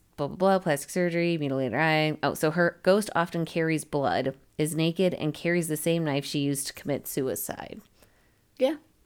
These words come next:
Speaker 1: Which I couldn't, I, was it a butcher knife or a scalpel? I feel like it was a butcher knife.
Speaker 2: It wasn't a butcher knife. It was like, uh,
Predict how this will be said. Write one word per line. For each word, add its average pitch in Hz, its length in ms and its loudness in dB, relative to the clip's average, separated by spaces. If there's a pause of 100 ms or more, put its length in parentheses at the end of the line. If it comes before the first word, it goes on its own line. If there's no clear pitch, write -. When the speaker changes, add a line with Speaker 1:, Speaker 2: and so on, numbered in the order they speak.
(140)
Speaker 1:
Which 160 280 -6
I 180 80 -6
couldn't, 240 400 -6
I, 185 80 -8 (120)
was 190 140 -8
it 208 80 -6
a 196 60 -4
butcher 233 400 -8
knife 269 260 -4
or - 60 -6
a - 60 -8
scalpel? - 840 -12 (260)
I 185 60 -6
feel 208 140 -2
like 156 140 0
it 135 40 -6
was 107 100 -6
a 110 60 -6
butcher - 260 -14
knife. 78 240 -12 (320)
Speaker 2:
It 220 80 -8
wasn't 262 280 -6
a - 20 -12
butcher 180 320 -6
knife. 139 300 -8
It 202 60 -2
was 196 220 -2
like, 185 320 -4
uh, 226 400 -2